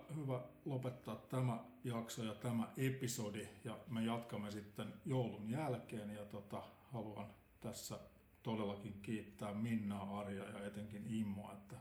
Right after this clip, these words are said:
olette julkistaneet elämänne <laughs> tähän, tähän tota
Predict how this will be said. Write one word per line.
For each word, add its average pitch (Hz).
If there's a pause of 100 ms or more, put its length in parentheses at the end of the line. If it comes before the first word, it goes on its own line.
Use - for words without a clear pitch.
olette 107 (220)
julkistaneet 123
elämänne 104 (180)
<laughs> 123
tähän, 107
tähän 101
tota -